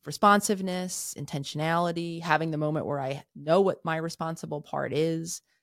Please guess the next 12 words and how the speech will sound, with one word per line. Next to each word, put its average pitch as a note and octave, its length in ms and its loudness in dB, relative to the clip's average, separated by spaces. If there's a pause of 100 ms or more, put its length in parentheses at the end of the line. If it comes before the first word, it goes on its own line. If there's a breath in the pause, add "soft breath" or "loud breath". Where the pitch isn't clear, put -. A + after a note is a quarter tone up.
(220)
asking E3+ 560 0
and C#3+ 160 -4
sharing E3 640 -2
that D#3+ 180 -2
acknowledgement D#3 680 -6
of D#3 80 -4
that D3+ 180 -6
personal D3 400 -8
responsibility, F3+ 880 -4
getting B2+ 300 -6
curious E3+ 640 -2
and - 100 -12